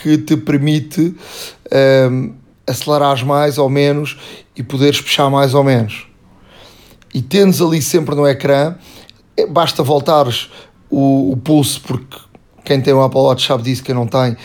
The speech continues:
O Apple Watch desliga-se, mas quando tu fazes o movimento do pulso para olhares para o relógio,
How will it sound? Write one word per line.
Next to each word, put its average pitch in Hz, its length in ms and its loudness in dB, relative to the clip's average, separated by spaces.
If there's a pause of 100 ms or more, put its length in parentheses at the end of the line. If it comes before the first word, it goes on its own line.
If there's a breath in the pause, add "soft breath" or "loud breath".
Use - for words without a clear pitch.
(300 loud breath)
O 135 60 -2
Apple 135 200 0
Watch 139 340 0
desliga-se, 131 580 -2
mas 139 140 0
quando 156 240 -2
tu 156 180 -8
fazes 139 220 0
o 147 40 -2
movimento 139 420 -2
do 131 80 -6
pulso 131 340 -2 (280 loud breath)
para 143 120 -2
olhares 135 460 0 (220)
para 131 100 -2
o 120 40 0
relógio, 123 460 0